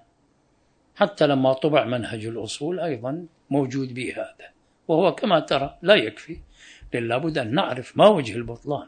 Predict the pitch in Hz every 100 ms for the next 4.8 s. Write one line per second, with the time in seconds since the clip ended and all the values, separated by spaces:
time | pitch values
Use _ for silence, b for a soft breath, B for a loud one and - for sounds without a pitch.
0 | - 113 113 123 120 117 113 117 156 -
1 | - - _ B B B B - 110 107
2 | 113 110 110 120 120 113 117 117 110 -
3 | 117 117 - 127 143 208 - - _ _
4 | - 135 135 147 202 139 90 135